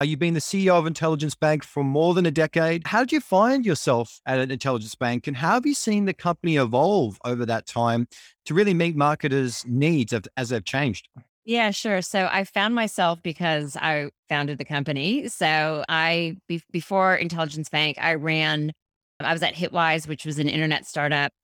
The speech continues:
Speaker 2: and I ran the global sales and marketing team there and loved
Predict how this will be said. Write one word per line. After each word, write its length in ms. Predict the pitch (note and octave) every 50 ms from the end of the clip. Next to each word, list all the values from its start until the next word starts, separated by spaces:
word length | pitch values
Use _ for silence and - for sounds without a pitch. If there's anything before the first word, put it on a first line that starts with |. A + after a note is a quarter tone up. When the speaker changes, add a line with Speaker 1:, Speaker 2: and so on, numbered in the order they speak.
| _ -
Speaker 2:
and 500 | E3+ D#3+ D#3 D#3 D3+ D3+ D#3 D3+ D3+ -
I 200 | - D#3 D#3+ E3
ran 280 | D#3 D#3 D#3+ D#3+ D3+ D3+
the 60 | D3+
global 300 | B2+ D#3+ D3+ C#3+ D3 D3
sales 240 | - D#3+ D3 C#3 C#3
and 100 | C#3+ C#3
marketing 360 | C3+ C#3 - D3+ D3 D3 C#3+
team 260 | - D#3 D3+ D3 C#3+
there 420 | C#3 C#3+ C#3 C#3+ C#3 C#3 C#3+ C#3 -
and 480 | D3 D3+ D3+ D3 D3 D3 C#3+ C#3+ - - _ _ _ _ _ _ _ _ _ _ _ -
loved 580 | F3 E3+ F3+ F#3 F#3+ F#3 E3+ E3 - - -